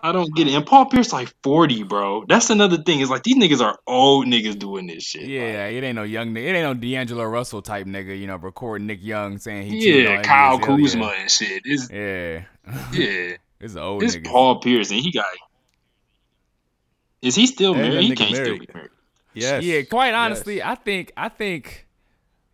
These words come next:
Speaker 2: when I think about the whole situation, I think my only pro-, I wouldn't say my only problem, but my main problem is that he recorded that shit and he married. Like, that's a bad look on your wife.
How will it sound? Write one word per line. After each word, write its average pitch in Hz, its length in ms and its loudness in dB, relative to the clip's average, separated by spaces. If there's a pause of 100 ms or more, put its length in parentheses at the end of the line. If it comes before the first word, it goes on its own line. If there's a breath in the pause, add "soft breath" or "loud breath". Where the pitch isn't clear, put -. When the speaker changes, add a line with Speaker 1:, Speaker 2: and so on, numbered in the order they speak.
(1040)
Speaker 2:
when 160 180 -8
I 285 60 0
think 196 220 -4
about 135 280 0
the 120 80 -4
whole 123 260 -2
situation, 104 800 -8 (680)
I 170 120 -2
think 220 280 -4
my 143 260 -2
only 139 400 -2
pro-, 131 260 0 (120)
I 214 80 2
wouldn't 240 200 0
say 110 80 -8
my 90 120 -10
only 90 240 -10
problem, 73 440 -12 (420)
but 131 220 -4
my 202 180 0
main 147 480 -2
problem 139 680 -4 (580)
is 113 180 -10
that 104 380 -6 (760)
he 175 220 -10
recorded 156 560 -6
that 143 160 -6
shit 156 320 -10
and 113 160 -12
he 107 120 -12
married. 87 440 -14
Like, 98 260 -10
that's 311 240 -6
a 147 60 -4
bad 127 400 -4
look 113 160 -10
on 101 120 -8
your 87 160 -8
wife. 73 440 -14